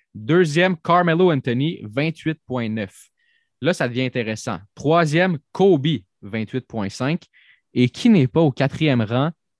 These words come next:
devant Kevin Durant ? Et oui, Ja Morant à vingt-sept point huit points par match. Et pour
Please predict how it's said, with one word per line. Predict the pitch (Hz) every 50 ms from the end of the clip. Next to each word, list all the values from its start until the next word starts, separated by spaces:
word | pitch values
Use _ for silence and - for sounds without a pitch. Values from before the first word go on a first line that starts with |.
| _
devant | - 104 113 110 107 107 120 123 127 - _
Kevin | - 160 156 139 156 165 156 135
Durant ? | 123 110 101 110 113 120 131 147 _ _ _ _ _
Et | 123 139 160 165
oui, | 127 104 113 120 135 - - 131 107
Ja | 107 104 135 143 165 165
Morant | 135 113 107 110 113 120 131 139 - _ -
à | - 104 104
vingt-sept | 107 107 110 135 147 147 143 - - 147 147 - _ _
point | - 120 117 110
huit | 101 101 113 123 - _ _
points | - 123 120 120
par | - 101 95 104
match. | 104 107 110 120 - - - - - _ _ _ - - _ _ _ _ _ _ _ _ _ _ _
Et | - 135 147 175 - - _ _ _ _ _ _ _ _ _ _ _ _ _ _ _
pour | - 160 160 160 165 151 - -